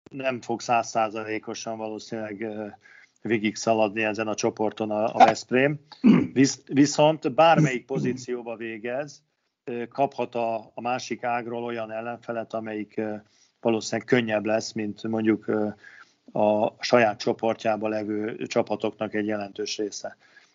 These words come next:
És azért itt ebbe kell gondolkodni, mert nyilvánvaló, hogy a továbbjutás a csoportból az azért az meg lesz, hiszen azért van két gyengébb csapat ott a, az alján, az Zaporozhye és a, a Dinamo Bukarest, illetve szerintem a Porto is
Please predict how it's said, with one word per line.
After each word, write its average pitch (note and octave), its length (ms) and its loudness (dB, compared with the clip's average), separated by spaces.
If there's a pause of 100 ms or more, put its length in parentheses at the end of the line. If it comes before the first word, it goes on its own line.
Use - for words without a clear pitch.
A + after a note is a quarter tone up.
És - 160 0
azért D3 240 8
itt D3 120 2
ebbe C3+ 240 4
kell B2 140 -4
gondolkodni, C3 580 -4
mert C3 160 -6
nyilvánvaló, B2+ 580 -2
hogy A#2 140 -6
a A2 80 -8
továbbjutás A#2+ 680 0
a - 40 -20
csoportból A2 680 -10 (540)
az G#2+ 220 -10
azért A2 200 -2
az G#2+ 120 -2
meg G#2+ 220 -4
lesz, A#2 300 2
hiszen A2+ 380 -2
azért A2 240 -2
van A#2 160 0
két A#2 260 2
gyengébb G#2+ 380 -6
csapat G#2 380 -8
ott - 180 -12
a, G#2 200 -6 (420)
az G#2+ 180 -6
alján, A2 380 0
az G#2 80 -6
Zaporozhye G#2+ 640 -2
és G2+ 180 -4
a, A2 200 0 (500)
a - 80 -6
Dinamo A#2+ 320 6
Bukarest, B2 560 4
illetve B2+ 400 4
szerintem C3 400 0
a A#2+ 80 0
Porto C3+ 640 4
is A#2 320 -2